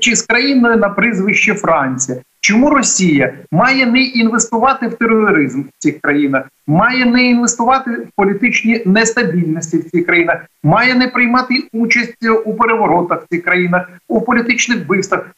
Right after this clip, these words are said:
Чому Росія має дотримуватись міжнародного права, якщо вона сьогодні його не дотримується? Що має її змусити це робити, якщо вона не програє війну? Я хочу просто зрозуміти логіку людей,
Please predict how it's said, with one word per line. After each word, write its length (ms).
Чому 520
Росія 460
має 360
дотримуватись 800
міжнародного 600
права, 480
якщо 340
вона 220
сьогодні 720
його 320
не 120
дотримується? 640
Що 340
має 260
її 140
змусити 500
це 160
робити, 400
якщо 300
вона 380
не 180
програє 520
війну? 440
Я 140
хочу 240
просто 300
зрозуміти 680
логіку 560
людей, 540